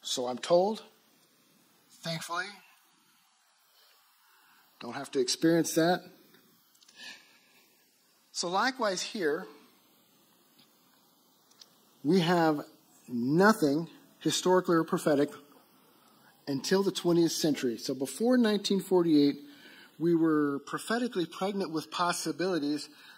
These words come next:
but then nineteen forty-eight, what happened? Nineteen forty-eight, uh, you can see this from here. Nineteen forty, you got seventy A D, you got all this stuff here with Israel, concerning Israel, 'cause Israel is the key.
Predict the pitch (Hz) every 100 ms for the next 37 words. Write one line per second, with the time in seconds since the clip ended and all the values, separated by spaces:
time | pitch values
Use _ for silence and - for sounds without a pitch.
0 | - 165 190 180 190 208 - 196 180 202
1 | 190 202 180 - - - _ _ _ _
2 | _ _ _ _ _ _ _ _ _ _
3 | 143 156 165 151 - - - - - -
4 | - - - - _ _ _ - _ 165
5 | 190 - 202 - 208 185 180 135 - -
6 | - - - 131 135 135 131 123 156 143
7 | 135 139 127 - 196 196 208 - - -
8 | _ _ _ _ _ _ _ _ _ _
9 | _ _ - 180 196 202 185 165 165 151
10 | 226 240 220 185 165 202 185 156 170 160
11 | 156 170 208 180 - 185 185 180 151 139
12 | 156 156 147 135 127 143 - 156 143 156
13 | 147 135 135 175 165 175 175 165 - 147
14 | - 180 139